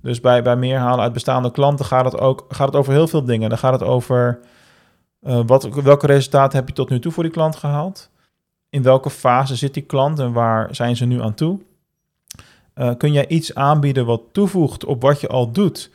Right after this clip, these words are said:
En wat dus ook de, de belofte in zich heeft om een beter resultaat voor jouw klant te, eh, realiseren. Ehm, eh, ik heb bijvoorbeeld binnen mijn eigen agency nu een, een voorbeeld van een klant waarbij, eh,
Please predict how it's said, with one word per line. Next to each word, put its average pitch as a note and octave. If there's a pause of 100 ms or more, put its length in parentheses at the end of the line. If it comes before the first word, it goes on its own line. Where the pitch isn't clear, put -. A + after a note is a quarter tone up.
(420)
En C3
wat B2+
dus -
ook E3
de, A#2+ (160)
de A#2
belofte B2+
in B2+
zich -
heeft A2
om C3+
een A2+
beter B2
resultaat A2+
voor D#3+
jouw D3
klant C#3+ (100)
te, C3+ (460)
eh, C3+
realiseren. C#3+ (480)
Ehm, A2+ (220)
eh, -
ik C3
heb A#2
bijvoorbeeld A2+
binnen A2+
mijn A2+
eigen C3
agency A#2
nu A#2
een, A2
een A#2+
voorbeeld A2+
van A2
een A2
klant A2+
waarbij, A2 (500)
eh, A2+